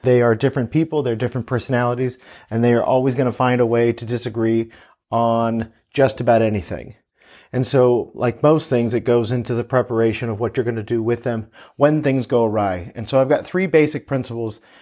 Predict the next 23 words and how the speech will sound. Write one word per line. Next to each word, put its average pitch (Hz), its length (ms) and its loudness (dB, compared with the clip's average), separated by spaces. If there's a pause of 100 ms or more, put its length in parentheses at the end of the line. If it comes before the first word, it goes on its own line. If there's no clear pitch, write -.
(140)
that 123 160 2
I 120 80 6
would 117 140 -4
want 131 280 -4
you 143 80 -4
to 139 200 -4
apply 117 580 -2 (160)
to 165 140 4
help 170 200 4
your 170 100 2
kids 151 300 0
from 135 300 -2
stopping 139 480 2
doing 131 320 0
the 127 80 -2
fighting 117 520 -2 (120)
and 127 280 -4
getting 135 220 4
along 113 400 0
so 117 220 0
that 113 380 -2 (460)
you 120 300 -2
can 127 340 -2